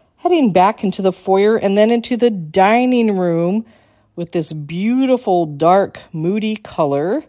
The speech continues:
And then going across to the three-car tandem garage. Coming back in, there's a powder room right there. And then next to that, the mechanical room with the H vac.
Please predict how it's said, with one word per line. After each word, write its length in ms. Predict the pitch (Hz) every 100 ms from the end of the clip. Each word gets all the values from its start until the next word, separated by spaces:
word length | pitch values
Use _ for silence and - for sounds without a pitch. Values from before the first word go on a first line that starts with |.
| _ _ _ _ _ _ _
And 200 | 165 170
then 260 | 175 165 156
going 360 | 190 196 185 -
across 880 | 135 - 226 233 302 370 - - - _ -
to 500 | - 202 180 196 208
the 240 | 180 180
three-car 1160 | - - 175 214 320 359 - 185 160 151 165 185 _
tandem 580 | - 180 165 160 156 123
garage. 680 | 131 143 135 131 147 214 - _ _ _ _
Coming 300 | - 190 170
back 400 | 160 156 151 -
in, 260 | 254 285 285
there's 240 | 277 262
a 60 | 269
powder 500 | - - 160 170 170
room 300 | 170 160 156
right 280 | 147 151 -
there. 360 | 269 262 262 - _ _ _ _
And 300 | 185 190 185
then 160 | 175 175
next 320 | 180 - -
to 80 | 175
that, 260 | 175 -
the 60 | 185
mechanical 920 | 196 - - 165 160 170 165 180 170
room 500 | 160 165 160 160 160 -
with 240 | 156 -
the 240 | 165 170 -
H 280 | 147 135 -
vac. 460 | 175 190 220 -